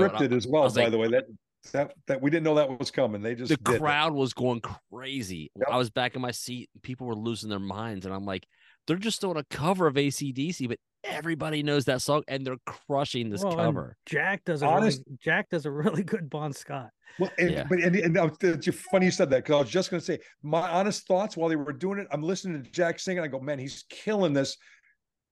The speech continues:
Speaker 2: I hope he can sing tomorrow."
Speaker 1: Yeah,
Speaker 2: We
Speaker 1: he's
Speaker 2: got, we're
Speaker 1: killing his
Speaker 2: like
Speaker 1: voice.
Speaker 2: five shows coming up, you know. I'm just, I'm listening to his voice. I'm going,
Speaker 1: <laughs>
Speaker 2: "That can't be good," you know.
Speaker 1: Mm-hmm.
Speaker 2: Man, but he didn't miss a beat.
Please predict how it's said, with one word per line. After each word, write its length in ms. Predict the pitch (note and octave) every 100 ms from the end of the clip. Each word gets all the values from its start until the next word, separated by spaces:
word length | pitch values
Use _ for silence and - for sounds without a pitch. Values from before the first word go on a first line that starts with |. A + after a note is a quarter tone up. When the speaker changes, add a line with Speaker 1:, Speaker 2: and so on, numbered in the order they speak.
| _ _
Speaker 2:
I 120 | C3
hope 180 | C3+ F#3
he 100 | F#3
can 140 | E3
sing 260 | D3+ A3 A3
tomorrow." 440 | - B2+ C3 C3+
Speaker 1:
Yeah, 140 | B2+ G2
Speaker 2:
We 60 |
Speaker 1:
he's 120 | A2 G2+
Speaker 2:
got, 80 |
we're 60 | F3+
Speaker 1:
killing 200 | D3+ C3+
his 80 | A#2
Speaker 2:
like 40 |
Speaker 1:
voice. 220 | A2+ A2+ F#2+ -
Speaker 2:
five 140 | B3 G#3
shows 340 | - A#3+ A#3
coming 320 | - G3 F3
up, 180 | D3+ C3+ -
you 60 | D#3+
know. 140 | F3+
I'm 160 | F3+ F3+
just, 180 | F#3+
I'm 140 | G3 F#3
listening 340 | A3+ A#3 G3+ F3+
to 80 | F3
his 120 | D3+
voice. 280 | F#3 G#3+ F#3+
I'm 100 | D#3
going, 140 | D3 - - _
Speaker 1:
<laughs> 120 | A3
Speaker 2:
"That 240 | A3+ G3+ - _ -
can't 220 | G3 D#3
be 140 | C#3+ D3
good," 440 | B2 D#3+ D#3 A#2
you 60 | B2
know. 140 | C3
Speaker 1:
Mm-hmm. 240 | - - -
Speaker 2:
Man, 160 | D3+ D3
but 140 | C#3+ C#3
he 80 |
didn't 180 | D3 D3+
miss 180 | C#3 C#3
a 40 | C3
beat. 220 | A#2+